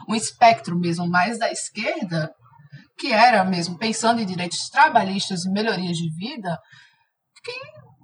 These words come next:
que a gente tem esses direitos, né, hoje, que é impensável uma criança tá trabalhando, por mais que o presidente fique dizendo, "Ah, não, eu tenho que trabalhar, porque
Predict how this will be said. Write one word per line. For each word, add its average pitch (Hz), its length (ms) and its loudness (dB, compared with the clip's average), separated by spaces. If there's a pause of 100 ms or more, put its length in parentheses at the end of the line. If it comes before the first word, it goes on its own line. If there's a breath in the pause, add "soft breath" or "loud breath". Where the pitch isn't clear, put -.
(200)
que 427 60 4
a 440 80 8
gente 427 240 -4
tem 494 360 -4
esses 233 200 -6
direitos, 165 540 -4
né, 170 240 -4
hoje, 170 400 -2 (180)
que 214 100 -4
é 185 80 0
impensável 247 920 -2
uma 185 220 -4
criança 185 420 -4
tá - 100 -20
trabalhando, 233 520 0
por 247 120 -6
mais 220 200 0
que - 80 -20
o - 40 -20
presidente 247 460 -4
fique - 180 -14
dizendo, 208 280 0
"Ah, 175 180 10
não, 175 140 2
eu 170 40 -2
tenho 170 140 -4
que - 60 -12
trabalhar, 175 480 2
porque 156 480 -8